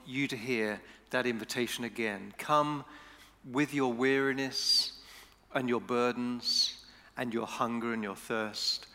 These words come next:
and come by yourself to a quiet place with Jesus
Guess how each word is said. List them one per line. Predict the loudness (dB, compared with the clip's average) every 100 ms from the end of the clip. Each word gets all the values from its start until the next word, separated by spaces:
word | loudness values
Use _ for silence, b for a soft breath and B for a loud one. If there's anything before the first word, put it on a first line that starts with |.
| B B B B B
and | -4 -2
come | 0 2 2 0 -4 -2
by | 2 2
yourself | 2 0 0 0 -4 -8 -8
to | -4 -4 -4
a | -8
quiet | -4 0 0 -2
place | -4 -4 -6 -8 -8 -12 B B
with | -8 -4
Jesus | -2 -2 -2 -4 -2 -4